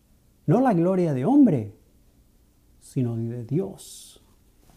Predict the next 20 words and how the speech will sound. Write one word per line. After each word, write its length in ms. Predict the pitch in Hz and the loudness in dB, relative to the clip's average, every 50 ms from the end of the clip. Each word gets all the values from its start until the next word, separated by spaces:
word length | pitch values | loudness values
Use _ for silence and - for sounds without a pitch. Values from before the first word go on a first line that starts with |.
| - _ _ _ - _ - | -20 _ _ _ -20 _ -4
Versículo 280 | 147 139 151 185 185 170 | 0 2 2 2 2 4
cuarenta 300 | 185 185 180 180 180 185 | 2 2 2 4 4 6
y 60 | 180 | 8
uno. 220 | 175 165 143 135 - | 8 8 6 4 2
Entonces 720 | 170 170 - 220 233 233 233 - 254 233 - - - - - - - - - - - - | 0 0 0 0 -2 0 2 2 0 0 0 -4 -10 -18 -20 -20 -20 -20 -20 -20 -6 0
quitaron 500 | - 160 156 - 175 190 208 214 202 196 | 0 0 2 4 2 4 6 6 6 6
la 160 | 175 156 - | 6 4 2
piedra 360 | 185 202 226 226 220 226 226 | 2 2 4 4 4 4 4
de 180 | 220 202 175 156 | 4 4 4 4
donde 500 | 139 151 156 156 156 151 147 151 165 - - | 4 4 6 6 6 4 4 2 0 -2 -4
había 560 | 160 139 139 170 226 240 233 233 220 - - - | -2 0 0 2 2 2 2 0 -2 -4 -10 -16
sido 440 | - - - 196 208 208 214 - | -10 -2 0 2 4 4 4 4
puesto 580 | - 185 208 190 - - - 226 220 208 208 - - - _ _ _ _ _ _ _ _ | 2 2 0 0 0 -2 -2 0 0 0 -2 -4 -12 -20 _ _ _ _ _ _ _ _
el 180 | - 139 127 120 | 0 0 2 2
muerto, 600 | 120 131 170 214 208 208 - - 220 214 - - - _ _ _ _ _ _ _ _ | 4 4 4 4 4 2 0 -2 -2 -2 -2 -6 -12 _ _ _ _ _ _ _ _
y 100 | - 147 | -2 -2
Jesús, 680 | - - 151 143 - - - 214 240 254 240 233 - - - - | -2 -2 -2 -4 -4 -2 2 4 6 6 4 4 0 -8 -16 -4
alzando 640 | - 151 147 143 - - - 170 185 214 233 240 247 | 0 0 2 2 0 -2 -2 0 2 2 2 4 4
los 240 | 247 247 233 240 | 2 2 0 0
ojos 520 | 202 185 160 190 196 196 185 190 - - | -2 -2 0 0 0 0 -2 -4 -8 -14